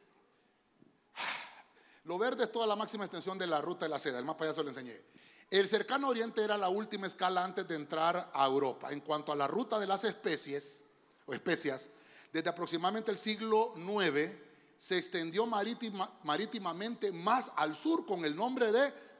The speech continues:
corredor, un corredor suajili creo que se llamaba,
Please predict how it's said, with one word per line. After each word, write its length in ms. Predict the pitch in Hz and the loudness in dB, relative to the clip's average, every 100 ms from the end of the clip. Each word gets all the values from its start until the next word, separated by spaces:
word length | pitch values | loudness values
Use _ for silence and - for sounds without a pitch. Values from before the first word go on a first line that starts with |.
| - | -4
corredor, 720 | 175 160 156 160 240 - - - - - - _ | 0 2 4 6 8 6 2 -12 -20 -20 -20 _
un 100 | 190 202 | -14 -8
corredor 460 | 214 180 190 220 | -4 -2 0 0
suajili 720 | - 185 170 147 - 277 214 | -2 -2 -2 -2 -2 -4 -6
creo 200 | 139 175 | -4 -2
que 80 | 170 | -2
se 80 | 143 | -2
llamaba, 300 | 143 151 117 | 2 2 0